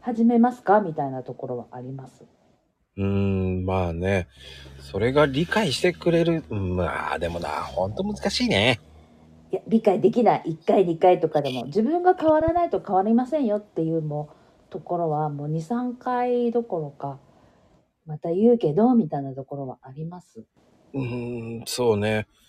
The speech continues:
Speaker 2: いや、ほんとに変わりたいなら変わればいいんじゃないの？
Speaker 1: うん、「変わればいいんじゃ、だけだよ」って言うんだけどね。
Speaker 2: うーん。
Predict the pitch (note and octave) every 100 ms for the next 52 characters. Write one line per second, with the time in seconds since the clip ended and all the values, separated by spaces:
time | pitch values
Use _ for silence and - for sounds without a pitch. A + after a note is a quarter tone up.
0 | - - _ - C3 G2 - G#3 B3 B3
1 | A#3+ - A3+ A3+ A3 G#3+ C#3 G#2+ - C#3
2 | D3 D3+ E3+ D#3+ A#2 A#2 G2 G2 G#2 -
3 | - A3+ G3+ E3+ - B3 D#4+ B3+ G#3 G#3+
4 | E3 D3+ B2 - E3+ F3+ F#3+ G#3 B3 -
5 | _ D3 C#3+ D#3 D#3 C3 A2+ G#2+ A#2 C3+
6 | G#2+ A2+ A2 A2 A2 G#2+ G#2 G#2 G2+ G2+
7 | G2+ G2+ G2+ G2+